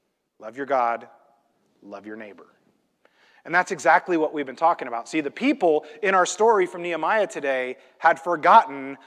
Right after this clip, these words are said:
the love your neighbor part, and they had gotten greedy. They were charging people interest just so that they could put food on the table.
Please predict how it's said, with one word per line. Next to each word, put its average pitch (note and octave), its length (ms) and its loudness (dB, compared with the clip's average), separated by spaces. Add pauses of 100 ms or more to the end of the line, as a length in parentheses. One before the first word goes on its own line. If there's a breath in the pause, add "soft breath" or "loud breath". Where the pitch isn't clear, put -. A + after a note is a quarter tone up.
(120)
the D3+ 160 2
love E3+ 480 8 (100)
your D#3 180 0
neighbor D3 520 -2 (100)
part, A2+ 500 -4 (800)
and B2+ 120 -14
they B2+ 60 -10
had A#2+ 140 -8
gotten A#2 260 -8
greedy. A2+ 460 -14 (3250)
They F3+ 100 -10
were D3+ 100 -10
charging E3 420 -10
people D3 560 -10
interest E3 640 -14 (420)
just E3 260 -6
so D#3 100 -8
that C#3 120 -10
they C#3+ 100 -8
could C3 180 -12
put C3+ 180 -12
food C3+ 180 -6
on A2+ 140 -10
the G#2+ 60 -20
table. - 360 -14